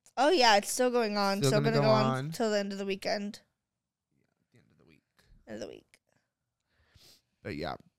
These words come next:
Speaker 2: Um, apart from that, um, we want a soft launch here to you guys today.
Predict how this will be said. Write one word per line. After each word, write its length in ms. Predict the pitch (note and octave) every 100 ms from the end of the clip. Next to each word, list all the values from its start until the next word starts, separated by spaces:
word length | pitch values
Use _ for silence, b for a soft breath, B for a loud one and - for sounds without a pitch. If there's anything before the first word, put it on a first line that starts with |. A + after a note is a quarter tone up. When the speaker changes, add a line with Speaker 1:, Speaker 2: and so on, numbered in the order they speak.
| _ _ _ _ _ _ _ _ _ - - -
Speaker 2:
Um, 360 | D3+ D3 C#3+ A2 - -
apart 460 | D3+ D#3 G#3 A#3+
from 260 | - A3+ G3
that, 800 | D3+ C3 B2 B2+ F3 - - - b b b _
um, 960 | D3 C#3 C3+ C3+ C3 C3 C3 C3 B2+ - _ _ - B2+
we 500 | C#3+ D3 D3+ D3 C#3+
want 240 | C3+ D3+ D#3+
a 60 |
soft 420 | F3 - C#3 - D#3
launch 300 | C#3+ D3 -
here 400 | - C#3 C3 C3
to 140 | -
you 120 | C3 C3
guys 400 | B2 B2 C3 -
today. 460 | C#3 A#2+ B2 A#2+